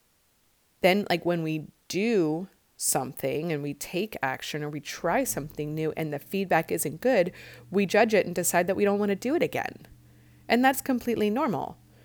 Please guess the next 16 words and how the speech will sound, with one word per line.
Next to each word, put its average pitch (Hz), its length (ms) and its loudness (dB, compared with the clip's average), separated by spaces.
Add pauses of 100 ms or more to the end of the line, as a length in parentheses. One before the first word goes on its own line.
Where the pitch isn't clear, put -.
(320)
But - 300 8 (840)
the 196 140 4
challenge 220 560 2
here 185 500 0 (100)
that 147 140 -4
I 165 100 2
would 156 240 0
tell 180 320 2
to 226 220 0
my 185 120 2
younger 165 340 0
self 185 520 4 (400)
is 180 360 6 (640)
try 226 240 -2
it 233 60 2
again. 233 380 0